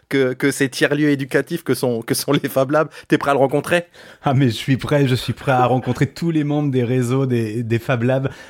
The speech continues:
Speaker 2: euh, qu'on salue dans cette émission et dont on salue les initiatives. Euh, il y avait aussi, euh,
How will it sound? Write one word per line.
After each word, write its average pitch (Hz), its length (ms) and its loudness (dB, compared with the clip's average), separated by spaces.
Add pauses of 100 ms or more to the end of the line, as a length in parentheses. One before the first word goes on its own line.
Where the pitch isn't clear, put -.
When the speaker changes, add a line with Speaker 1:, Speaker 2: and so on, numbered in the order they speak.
Speaker 2:
euh, 104 140 0
qu'on 123 160 0
salue 135 380 0
dans 123 140 2
cette 117 220 -4
émission 131 580 0
et 107 220 2
dont 110 220 0
on 117 80 0
salue 120 300 2
les 120 200 0
initiatives. 117 560 -2 (400)
Euh, 139 380 0
il 135 40 -2
y 147 60 2
avait 160 120 0
aussi, 202 420 0
euh, 135 240 2